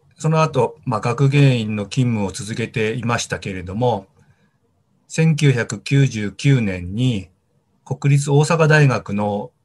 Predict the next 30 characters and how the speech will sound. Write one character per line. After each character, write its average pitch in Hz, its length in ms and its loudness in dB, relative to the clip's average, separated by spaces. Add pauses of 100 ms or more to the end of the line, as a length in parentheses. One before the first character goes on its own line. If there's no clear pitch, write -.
(260)
ド 120 140 -4
ク - 120 -12
タ 156 200 2
ー 147 40 2
コ 151 200 2
ー 143 40 6
ス 92 380 -8 (160)
に 120 340 -4
入 107 360 -10
り 107 100 -8
ま 104 140 -6
し - 160 -10
て、 98 340 -6 (460)
そ - 160 -8
こ 139 120 0
で、 131 340 2 (640)
え 101 640 -6
ー、 - 100 -20
ド 123 140 -8
ク - 160 -16
タ 123 220 2
ー - 20 -6
論 117 280 0
文 95 260 -10
を 120 320 -2 (260)
書 - 60 -10
き - 100 -12
ま 92 160 -8
し - 140 -12
た。 - 260 -12